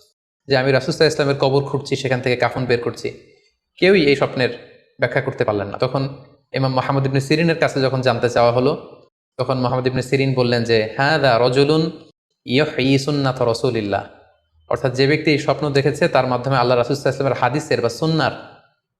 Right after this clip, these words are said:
পুনর্জীবন হবে। তিনি রাসূল সাল্লাল্লাহু আলাইহি ওয়াসাল্লামের সুন্নাহগুলোকে পুনরুজ্জীবন দান করবেন, পুনরুজ্জীবিত করবেন। এবং বাস্তবে আমরা এটাই দেখেছি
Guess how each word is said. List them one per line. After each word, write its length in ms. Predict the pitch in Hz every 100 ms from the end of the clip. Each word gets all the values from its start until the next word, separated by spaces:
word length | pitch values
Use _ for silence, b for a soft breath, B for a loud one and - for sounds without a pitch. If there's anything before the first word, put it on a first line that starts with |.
| _ -
পুনর্জীবন 560 | 190 180 123 139 123
হবে। 280 | 110 101 101 - - _ _ -
তিনি 160 | 139
রাসূল 200 | 127 127
সাল্লাল্লাহু 0 |
আলাইহি 80 | 160
ওয়াসাল্লামের 240 | 147 156
সুন্নাহগুলোকে 580 | 135 156 147 147 147 143
পুনরুজ্জীবন 640 | - 170 170 139 131 127 123
দান 140 | 113 -
করবেন, 260 | 98 - - _ _
পুনরুজ্জীবিত 560 | 170 175 170 131 127 123
করবেন। 280 | 107 92 - - b b b _ _ _ -
এবং 220 | 120 127 123
বাস্তবে 360 | 135 - 151
আমরা 320 | 139 135 131 156
এটাই 220 | 170 143
দেখেছি 640 | 120 120 - - - _